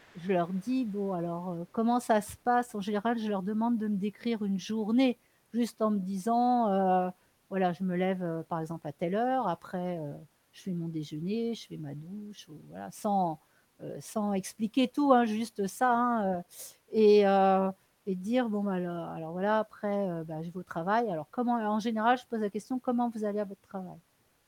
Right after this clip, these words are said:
Savoir si c'est en transport en commun, en voiture, en vélo, à pied, euh, voilà. Euh, pour avoir une idée. Et ensuite, euh, voilà, la personne me raconte et, euh, et, euh,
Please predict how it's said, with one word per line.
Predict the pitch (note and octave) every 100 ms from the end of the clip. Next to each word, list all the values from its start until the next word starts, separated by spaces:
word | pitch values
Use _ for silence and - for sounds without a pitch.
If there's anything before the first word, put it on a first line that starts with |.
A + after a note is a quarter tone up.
| _
Savoir | A3+ G3+ A3+
si | - G3
c'est | -
en | G#3
transport | G3 G#3 - G#3 G3
en | G3
commun, | G#3+ F#3+ G#3 A3+
en |
voiture, | G3 F#3+ F#3 - G#3
en | G3
vélo, | E3+ F#3 F3+ G#3
à | F#3
pied, | - - E3+ F#3+ G3+ D#3
euh, | D3+ -
voilà. | - - _ - - - - _ -
Euh, | E3+ D#3+ C3+ - - -
pour | E3
avoir | E3 D3+
une | F3+ F#3
idée. | F3+ E3 F3+ B3+ D#4 D#4 _ _ _ -
Et | F3+ F3
ensuite, | E3+ - - B3 B3+ -
euh, | A3 F3+ F3
voilà, | F3 D3 C#3+
la | -
personne | E3 - F3+
me | D#3+
raconte | D3+ - A3 A#3+ -
et, | D3+ D#3+
euh, | D3 C#3 - _ _ _ _ _ _
et, | F#3+ E3
euh, | E3